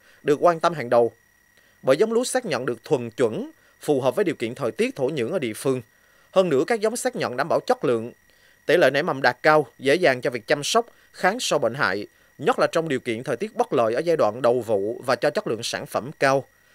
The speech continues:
Nhờ những ưu thế này, hộ trồng có thể tiết giảm được chi phí sản xuất. Như lúc trước, bà con gieo một hecta với giống lúa thường từ hai trăm rưỡi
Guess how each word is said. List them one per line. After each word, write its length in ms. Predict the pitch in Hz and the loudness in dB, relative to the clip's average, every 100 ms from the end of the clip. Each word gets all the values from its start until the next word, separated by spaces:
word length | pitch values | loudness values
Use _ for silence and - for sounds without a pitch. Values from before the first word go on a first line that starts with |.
| _ _ | _ _
Nhờ 100 | 139 | -4
những 220 | 139 139 214 | -4 -2 0
ưu 180 | 190 | 0
thế 180 | 185 175 | 2 -2
này, 220 | 233 139 - _ _ | 0 0 -2 _ _
hộ 200 | 135 135 | 2 2
trồng 240 | 156 131 | 4 0
có 80 | 165 | 0
thể 120 | 143 | -2
tiết 220 | - 262 - | -2 -4 0
giảm 200 | 127 113 | 0 0
được 120 | 180 | -2
chi 100 | 147 | -6
phí 180 | - 175 | -2 -2
sản 240 | - 82 | -2 -6
xuất. 240 | - 247 262 _ _ _ _ _ - | 0 0 0 _ _ _ _ _ -8
Như 160 | 147 | 0
lúc 140 | 185 214 | 2 2
trước, 240 | 220 285 - | 2 0 0
bà 100 | 139 | 2
con 240 | 165 160 | 2 2
gieo 180 | 160 165 | 2 2
một 160 | 139 | 0
hecta 340 | 175 - 147 143 | -6 0 2 2
với 180 | 147 185 | 0 0
giống 200 | 180 208 | -2 -2
lúa 120 | 233 | -4
thường 300 | - 135 123 | -2 -2 -2
từ 240 | 127 123 | -4 -4
hai 240 | 120 156 151 | -4 -4 -2
trăm 200 | 151 135 | -4 -2
rưỡi 340 | 110 104 226 | -2 -2 -6